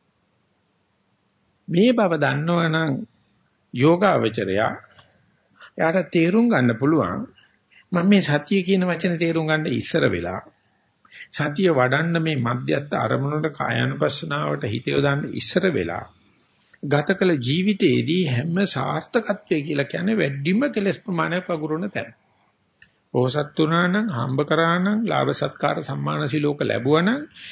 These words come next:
ඒ සෑම දෙයකින්ම කරන්නේ ලෝකෙට වැරදි ආදර්ශයක් තියෙන අතර අපිට ගෙවා ගන්න බැරි තරම් කෙලස් කඳක් බෝ කරනවා. ඉතින් මේ භාවනාවේදී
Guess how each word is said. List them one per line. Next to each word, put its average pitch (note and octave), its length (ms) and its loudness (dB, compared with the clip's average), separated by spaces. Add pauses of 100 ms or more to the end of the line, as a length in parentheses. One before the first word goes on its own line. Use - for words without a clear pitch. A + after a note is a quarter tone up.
ඒ F3 180 2
සෑම E3+ 600 0
දෙයකින්ම E3 460 0
කරන්නේ C3 540 -2 (440)
ලෝකෙට F3 340 -2
වැරදි C#3 340 -2
ආදර්ශයක් A2+ 560 -4
තියෙන G#2+ 260 -6
අතර G2+ 320 0 (480)
අපිට F3 260 -4
ගෙවා E3 680 2
ගන්න G#3 260 2
බැරි C#3+ 240 0
තරම් B2 320 0 (340)
කෙලස් F3+ 380 -2
කඳක් F3+ 380 -2 (720)
බෝ G3+ 180 2
කරනවා. - 400 -10 (380)
ඉතින් G#3 240 2
මේ F#3+ 200 4
භාවනාවේදී F3+ 1080 2